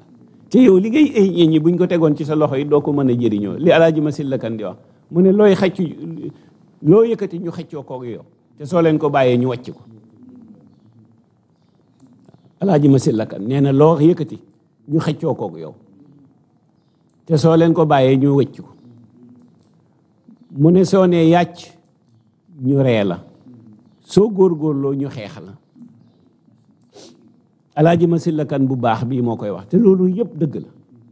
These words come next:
Waaw. Kon ñun ñoo bokk suñu mbokk, ñun Sénégal, kenn mënu fi xas kenn. Gis nga Sénégal, koo xas sa bopp nga xas. Koo dóor sa bopp nga dóor. Kon nañuy waxlante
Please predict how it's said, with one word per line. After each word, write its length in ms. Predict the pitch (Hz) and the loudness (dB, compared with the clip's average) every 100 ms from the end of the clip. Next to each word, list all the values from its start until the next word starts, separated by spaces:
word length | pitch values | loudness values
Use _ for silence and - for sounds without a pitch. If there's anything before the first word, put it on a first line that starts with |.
| _ _ _ _ _ | _ _ _ _ _
Waaw. 140 | 95 - _ _ _ _ _ _ _ _ _ _ _ _ _ _ | -20 -20 _ _ _ _ _ _ _ _ _ _ _ _ _ _
Kon 360 | - 160 240 311 - _ 165 | 0 0 0 -6 -14 _ -8
ñun 300 | 185 226 208 | 0 2 4
ñoo 180 | 190 | 4
bokk 320 | 180 180 180 175 | 2 -4 -6 -10
suñu 260 | 180 170 160 | -4 -2 -2
mbokk, 320 | 160 156 151 | -2 -2 -2
ñun 260 | 151 156 | 0 2
Sénégal, 560 | 151 139 135 123 113 - - - | 0 -2 -2 -2 -4 -6 -12 -6
kenn 240 | - 220 196 | 0 4 4
mënu 160 | 180 | 2
fi 80 | 151 | 0
xas 260 | - 113 - | -8 -14 -16
kenn. 200 | 101 101 _ _ | -18 -20 _ _
Gis 140 | 180 170 | -4 -2
nga 100 | 180 | 0
Sénégal, 400 | 170 160 143 127 | 2 2 2 0
koo 160 | 160 | 0
xas 160 | 160 147 | -2 -4
sa 140 | - | -6
bopp 180 | 131 123 104 | -4 -4 -4
nga 120 | 85 | -10
xas. 280 | - - - _ - _ _ _ _ _ | -12 -18 -20 _ -20 _ _ _ _ _
Koo 220 | - 185 | 2 4
dóor 240 | 175 175 170 | 4 2 0
sa 120 | 156 | -6
bopp 220 | 147 131 170 | -12 -14 -10
nga 180 | 147 | -6
dóor. 260 | 135 135 110 - _ - _ _ _ _ _ _ _ _ _ _ _ _ | -2 -2 -4 -8 _ -20 _ _ _ _ _ _ _ _ _ _ _ _
Kon 140 | 170 190 | -2 2
nañuy 260 | 180 175 156 | 2 4 4
waxlante 480 | 156 127 147 131 | 4 0 -4 -4